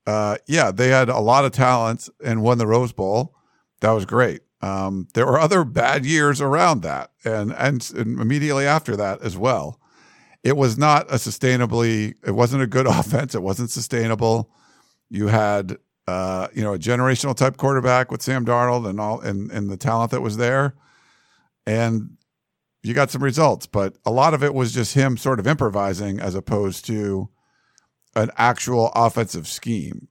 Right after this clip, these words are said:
I think if you watched what happened in the Holiday Bowl, that was good offensive scheme. That's what it looks like. And it resulted in six touchdown passes for Miller Moss. So, uh, sorry, didn't like the comments about the, you know,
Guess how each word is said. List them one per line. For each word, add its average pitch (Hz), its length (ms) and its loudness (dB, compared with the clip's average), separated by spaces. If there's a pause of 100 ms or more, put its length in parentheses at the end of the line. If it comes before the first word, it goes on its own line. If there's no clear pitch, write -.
I 120 60 -2
think 170 120 0
if 147 60 -6
you 131 120 -6
watched 135 440 2
what 127 160 0
happened 123 340 0
in 107 60 -4
the 90 80 -6
Holiday 127 440 2
Bowl, 82 480 -8 (1040)
that 151 200 2
was 139 140 0
good 135 300 4
offensive 127 500 2
scheme. 95 600 -6
That's 127 260 2
what 123 140 2
it 123 80 2
looks 123 260 -2
like. - 320 -10 (280)
And 107 200 -2
it 117 160 -6
resulted 117 500 0
in 107 140 -2
six - 380 -8 (200)
touchdown 120 360 0
passes 101 340 -4
for 98 140 -10
Miller 87 240 -8
Moss. 87 320 -12
So, 82 300 -10 (720)
uh, 101 400 0
sorry, 180 280 2
didn't 165 180 -4
like 160 200 2
the - 80 -2
comments 147 300 0
about 135 240 2
the, 120 240 -2 (120)
you 113 140 -4
know, 95 220 -2